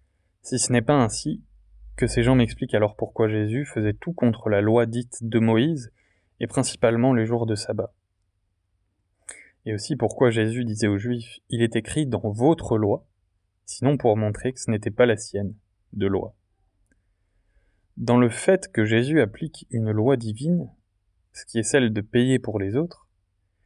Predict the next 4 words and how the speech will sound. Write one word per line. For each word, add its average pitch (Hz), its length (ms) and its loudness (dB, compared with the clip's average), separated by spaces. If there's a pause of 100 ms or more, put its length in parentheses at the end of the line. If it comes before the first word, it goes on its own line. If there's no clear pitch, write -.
(480)
il 123 140 2
rendit 127 340 2
nulle, 127 440 2 (200)
caduque, 135 640 -2